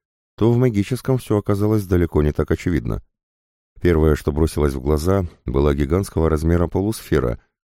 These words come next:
куполом накрывающая лагерь. С расстояния в несколько километров понять ее предназначение или хотя бы изучить структуру –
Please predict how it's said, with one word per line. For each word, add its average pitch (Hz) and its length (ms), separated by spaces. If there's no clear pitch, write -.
куполом 104 420
накрывающая 71 680
лагерь. 58 380
С - 100
расстояния 95 640
в 87 80
несколько 90 400
километров 95 680
понять 85 380
ее 85 140
предназначение 78 1120
или 78 180
хотя 80 340
бы 76 280
изучить 78 440
структуру – 78 640